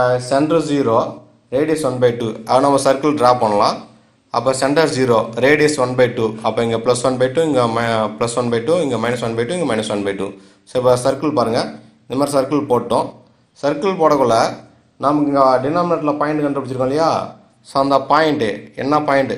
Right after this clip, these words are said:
அப்படின்னு பார்த்தோம்னா, z equal to minus one. இந்த minus one எங்க இருக்குது அப்படின்னு பார்த்தோம்னா, இந்த இடத்துல வரும். ஏன்னா minus one-க்கு,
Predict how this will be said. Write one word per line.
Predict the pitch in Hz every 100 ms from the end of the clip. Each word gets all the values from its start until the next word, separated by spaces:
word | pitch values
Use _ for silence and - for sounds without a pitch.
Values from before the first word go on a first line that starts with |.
| - 117
அப்படின்னு | 127 127
பார்த்தோம்னா, | 127 123 110 117 208 - - _ _ _ _ _ 127 175
z | 170 156
equal | 151 135 131
to | 165 120
minus | 117 113 113
one. | 107 - -
இந்த | - 110
minus | 151 170 165
one | 139 135
எங்க | 147
இருக்குது | 147 131 131 -
அப்படின்னு | 117 120 117
பார்த்தோம்னா, | 120 156 131
இந்த | 117 117
இடத்துல | 120 131 107
வரும். | 104 -
ஏன்னா | 123 127 131
minus | 139 135
one-க்கு, | 127